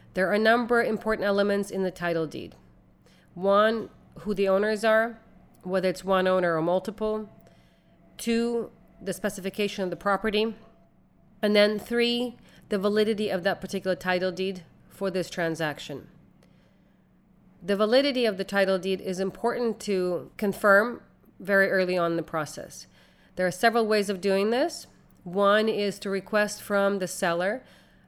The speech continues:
a recently attested document from the land department showing that the title deed is still valid. The other way to confirm the validity of the title deed is through an app. There is an app called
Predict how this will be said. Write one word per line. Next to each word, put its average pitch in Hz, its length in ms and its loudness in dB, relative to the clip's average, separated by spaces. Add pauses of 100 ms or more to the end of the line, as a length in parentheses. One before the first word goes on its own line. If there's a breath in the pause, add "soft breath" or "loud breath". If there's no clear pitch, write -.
(160)
a 175 120 0
recently 220 560 0
attested 196 600 -4
document 180 480 -2
from 190 160 -4
the 180 60 -2
land 170 220 0
department 208 640 -4
showing 196 420 2
that 180 60 -4
the 165 100 -6
title 180 360 -2
deed 180 200 -2
is 165 160 -4
still 175 320 -2
valid. 139 500 -4 (920 soft breath)
The 196 160 0
other 247 200 6
way 220 220 4
to 196 80 -6
confirm 185 480 -2
the 180 80 -2
validity 170 380 0
of 160 80 -2
the 160 80 -8
title 170 360 -6
deed 240 300 -6
is 208 220 -6
through 226 160 -4
an 220 160 -2
app. 175 240 -2 (180)
There 185 240 -2
is 185 220 -2
an 185 240 -6
app 208 340 -2
called 190 400 0